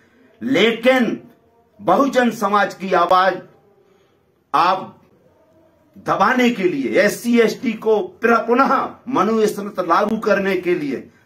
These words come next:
पुनः आप, आप चाहते हो कि ये मेरा समाज, एससी, एसटी, ओबीसी समाज पुनः ये अपनी बहन बेटियों की इज्जत लुटवाए, मूला कर दे,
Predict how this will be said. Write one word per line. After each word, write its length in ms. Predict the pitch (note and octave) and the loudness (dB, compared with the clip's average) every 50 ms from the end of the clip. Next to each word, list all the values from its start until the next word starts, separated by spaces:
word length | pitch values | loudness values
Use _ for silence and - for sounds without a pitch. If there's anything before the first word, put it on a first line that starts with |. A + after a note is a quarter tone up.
| _ _ - | _ _ -4
पुनः 340 | F3+ G3 G#3+ A#3+ B3 B3 C#4 C4 A#3 G#3 | -2 0 2 2 2 2 2 0 2 2
आप, 340 | G3 F#3+ F3 D#3+ - - _ _ _ _ _ - | 2 0 0 -2 -6 -12 _ _ _ _ _ -4
आप 420 | - D3 D#3+ F3+ F#3 F3+ - - - | 0 0 2 2 0 -2 -4 -18 -20
चाहते 440 | B2+ - - - E3+ F3+ F3+ F3+ G#3 | -18 -10 -4 -2 -2 -2 -2 -4 -4
हो 120 | G3 G3 F3+ | -4 -4 -6
कि 180 | F#3 F3+ F3 | -6 -4 0
ये 100 | F3+ F3+ | 0 0
मेरा 260 | E3+ E3+ E3+ F#3 F#3 | 0 0 -2 -2 -4
समाज, 520 | F3 - - - D#3+ C#3+ D3+ D#3+ F3+ E3 D#3+ - - _ _ _ _ _ _ - | -6 -6 -8 -8 -6 -2 -2 0 0 0 -2 -4 -10 _ _ _ _ _ _ -4
एससी, 320 | C#3+ E3 D#3+ D#3 D#3+ F3 | -2 -2 -2 -2 -2 -4
एसटी, 240 | E3+ D#3+ - E3+ E3+ | -4 -4 -4 -4 -2
ओबीसी 460 | E3 E3 E3+ F3+ F3 - - - D#3+ | -2 -2 -2 -4 -8 -12 -12 -14 -16
समाज 460 | D3+ - - D#3+ D3+ E3 F3+ G3+ G#3+ G#3+ - - - _ _ - | -14 -10 -8 -4 -2 0 0 0 -2 -4 -6 -12 -20 _ _ -6
पुनः 320 | D#3+ F3 F3+ G#3+ G#3+ G#3 G#3 F3 C3+ B2+ - - - - | -4 0 0 2 2 2 0 0 -2 -4 -8 -16 -10 -6
ये 100 | D#3 F3 | -6 -6
अपनी 240 | F3+ - F3 E3+ E3 | -4 -4 -2 -2 -2
बहन 300 | - - E3 F3+ F3+ E3+ | -2 -2 -2 -2 -2 -2
बेटियों 380 | E3+ E3 E3 E3 E3+ E3+ E3+ E3+ | -2 -4 -4 -4 -6 -4 -4 -4
की 180 | E3+ E3+ E3+ D#3+ C#3 B2+ - _ _ _ - - | -4 -4 -4 -4 -4 -8 -14 _ _ _ -8 -4
इज्जत 360 | D#3 D#3 - A#2+ F3 F3+ F3+ | -4 -4 -4 -4 -6 -4 -2
लुटवाए, 680 | E3+ - E3+ E3 E3 E3 E3 E3+ E3+ F3 E3 C3+ - - - _ _ _ _ _ _ _ _ _ _ _ _ _ _ _ _ _ _ _ _ _ | -2 0 0 -2 0 0 0 2 2 0 -2 -4 -6 -10 -14 _ _ _ _ _ _ _ _ _ _ _ _ _ _ _ _ _ _ _ _ _
मूला 380 | - A#2+ D3 D#3+ E3+ F3 F#3+ F#3+ | -6 -2 2 4 4 4 4 2
कर 240 | F#3 F#3 F#3 F#3 F3+ | 0 2 2 2 2
दे, 320 | - D3 E3 F#3 F#3+ F#3+ | 0 -4 -4 -2 -2 -2